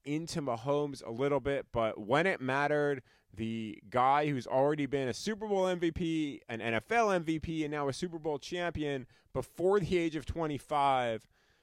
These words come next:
found a way to get it done. And, oh yeah, Kansas City's defense, which is definitely the more maligned of their two units and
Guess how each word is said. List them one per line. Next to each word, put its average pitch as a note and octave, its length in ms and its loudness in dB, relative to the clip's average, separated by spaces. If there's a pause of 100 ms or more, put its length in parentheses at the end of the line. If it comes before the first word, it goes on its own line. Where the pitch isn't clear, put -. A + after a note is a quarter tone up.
(120)
found F3 440 2
a E3 60 2
way D3 180 2
to C3 80 0
get A#2+ 220 -2
it G#2 240 -12
done. D3 500 2 (460)
And, B2+ 340 -4
oh F#3+ 140 8
yeah, D3+ 320 6
Kansas G#3+ 380 -6
City's D#3 340 -4
defense, C#3 800 -6 (340)
which D#3+ 480 0 (400)
is D#3 280 4
definitely G3+ 440 0
the D#3 160 2
more D3+ 220 2
maligned C#3+ 560 -2
of C3+ 260 -2
their C#3 160 2
two D#3 160 -6
units C#3 540 -2
and A2+ 120 -6